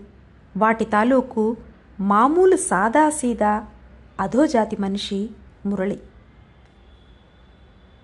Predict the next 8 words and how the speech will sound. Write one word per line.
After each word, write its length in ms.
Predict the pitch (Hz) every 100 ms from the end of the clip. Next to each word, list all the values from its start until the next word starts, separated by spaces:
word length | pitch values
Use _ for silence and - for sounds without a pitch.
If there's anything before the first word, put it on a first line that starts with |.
| _ 247
నేను 200 | 359 381
తప్పించుకు 540 | 330 254 415 466 403
తిరిగిన 320 | - 254 220
మురళి, 340 | 208 196 196 - - - - - - -
నా 200 | 202 214
బాల్య 440 | 196 175 208 254 277
స్నేహితుడు 540 | - 220 254 311 254
మురళి. 400 | 202 190 202